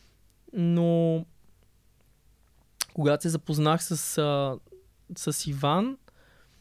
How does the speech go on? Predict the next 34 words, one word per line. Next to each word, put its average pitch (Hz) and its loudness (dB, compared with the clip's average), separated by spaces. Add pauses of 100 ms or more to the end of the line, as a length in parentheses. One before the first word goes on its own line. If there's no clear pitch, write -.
(340)
на 185 0
това, 196 2
което 190 2
ми 196 4
направи 190 2
впечатление 185 0
при 170 0
него, 190 4
беше, 185 2
че, 190 2
примерно, 190 4
той 185 4
имаше 185 2
супер 202 0
атлетична 185 0
долна 170 2
част 170 -2
и, 190 0 (140)
ам, 170 0 (580)
можеше 175 2
да 160 -2
скача 165 -2
изключително 160 -4
високо. 139 -4 (360)
Примерно, 180 0 (260)
а, 156 -4
той 165 2
е, 151 2
да 151 -4
кажем, 151 0
един 151 0
седемдесет 131 -2
и 135 0
пет, - -4